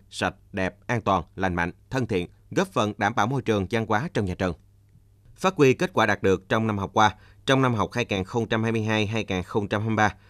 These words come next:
Sở Giáo dục Đào tạo tỉnh tiếp tục tổ chức triển khai có hiệu quả các nhiệm vụ về giáo dục chính trị và công tác học sinh, sinh viên, bao gồm công tác giáo dục chính trị, giáo dục lý tưởng cách mạng, đạo đức, lối sống, kỹ năng sống, kỹ năng nghề nghiệp,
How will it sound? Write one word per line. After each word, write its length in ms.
Sở 120
Giáo 180
dục 140
Đào 100
tạo 240
tỉnh 280
tiếp 200
tục 240
tổ 140
chức 200
triển 160
khai 200
có 140
hiệu 160
quả 220
các 220
nhiệm 160
vụ 200
về 300
giáo 140
dục 120
chính 100
trị 220
và 160
công 180
tác 160
học 160
sinh, 200
sinh 160
viên, 200
bao 140
gồm 180
công 140
tác 160
giáo 140
dục 120
chính 100
trị, 240
giáo 180
dục 140
lý 100
tưởng 180
cách 140
mạng, 180
đạo 160
đức, 260
lối 100
sống, 220
kỹ 80
năng 140
sống, 240
kỹ 80
năng 160
nghề 100
nghiệp, 200